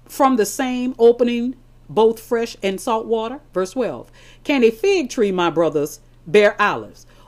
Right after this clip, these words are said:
or a grapevine produce figs? Neither can a salt pond yield fresh water."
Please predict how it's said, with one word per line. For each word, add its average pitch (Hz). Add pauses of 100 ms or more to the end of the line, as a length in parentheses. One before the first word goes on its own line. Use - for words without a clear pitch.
(120)
or 214
a 208
grapevine 175
produce 180
figs? 151
Neither 240
can 240
a 180
salt 269
pond 175
yield 196
fresh 185
water." 175